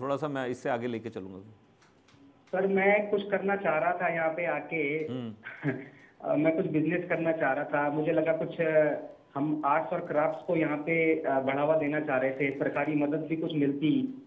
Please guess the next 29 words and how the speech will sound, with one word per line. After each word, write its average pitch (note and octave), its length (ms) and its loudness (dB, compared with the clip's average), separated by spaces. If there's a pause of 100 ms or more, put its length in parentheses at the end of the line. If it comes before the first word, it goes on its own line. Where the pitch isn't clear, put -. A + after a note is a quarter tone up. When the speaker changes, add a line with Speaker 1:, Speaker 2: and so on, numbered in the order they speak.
Speaker 2:
मेरे D3 160 0
Speaker 1:
नहीं, A#3+ 160 2
Speaker 2:
पास - 80 6
Speaker 1:
सरकारी F#3+ 320 8
Speaker 2:
कुछ A3 80 6
Speaker 1:
योजनाएं, G3 400 6
Speaker 2:
थे। D#3 100 6
Speaker 1:
देखिए, D3+ 260 6
ऐसा E3 260 4
है D3+ 140 8
प्रमोद C3 320 0
जी, C#3 220 -4 (340)
मैं D3 100 4
आपको F3 220 2
Speaker 2:
जी। D#3+ 40 -2
Speaker 1:
बताऊं, C#3+ 340 4
सरकारी F3+ 420 2
योजनाएं F3+ 480 2
बहुत F#3 220 4
सारी D3+ 260 4
हैं, G2+ 180 -6 (520)
सरकारी D#3+ 320 2
Speaker 2:
जी। F#3 80 -2
Speaker 1:
योजनाओं D#3 380 0
की F#3+ 140 -4
कोई G#3+ 180 4
कमी G3+ 300 2
नहीं F#3 240 0
है, C3 240 -4